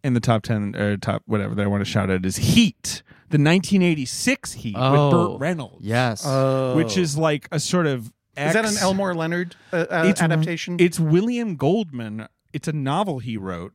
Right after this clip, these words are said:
Speaker 1: and then
Speaker 3: Oh.
Speaker 1: adapted himself.
Speaker 2: Isn't that movie
Speaker 3: 'Cause
Speaker 2: re-
Speaker 3: Stick is an Elmore Leonard adaptation.
Speaker 2: Right.
Speaker 1: Yes, yes.
Speaker 2: Am I wrong that that Heat is later remade as something else?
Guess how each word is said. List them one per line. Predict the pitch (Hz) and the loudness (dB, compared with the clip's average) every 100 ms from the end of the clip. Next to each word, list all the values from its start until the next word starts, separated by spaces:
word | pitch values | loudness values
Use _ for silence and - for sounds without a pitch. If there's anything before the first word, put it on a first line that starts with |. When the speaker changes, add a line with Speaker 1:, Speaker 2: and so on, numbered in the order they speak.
| - | -10
Speaker 1:
and | 120 113 | -4 -2
then | 110 | -2
Speaker 3:
Oh. | 107 135 | 2 2
Speaker 1:
adapted | 120 151 - 135 | 2 0 -2 2
himself. | 139 120 - 147 - - - - | 2 2 0 0 0 -10 -18 -2
Speaker 2:
Isn't | 208 240 302 | 0 2 0
that | 294 | 0
movie | 269 254 | 2 4
Speaker 3:
'Cause | 196 147 | 4 4
Speaker 2:
re- | 185 | 2
Speaker 3:
Stick | 269 220 170 | 2 -4 -6
is | 127 | -6
an | 131 | -6
Elmore | 120 117 | -4 -4
Leonard | 107 110 101 85 | -4 -6 -6 -8
adaptation. | 80 - 120 123 | -12 -8 -4 2
Speaker 2:
Right. | 135 120 95 - | 4 4 2 -4
Speaker 1:
Yes, | 123 113 - - | -4 -4 -4 -8
yes. | 117 92 - | -8 -6 0
Speaker 2:
Am | 214 | 2
I | 294 | 2
wrong | 339 285 285 | 2 0 2
that | 262 208 | 0 0
that | 190 202 196 | 2 0 -2
Heat | - - 202 - | -10 -6 -4 -2
is | 165 143 | -4 -2
later | 165 165 | -2 -2
remade | 135 147 147 131 139 127 | -2 -2 0 2 2 2
as | 117 | 0
something | - 117 120 107 | 0 0 0 0
else? | 110 139 156 - - | 0 -2 -4 -6 -8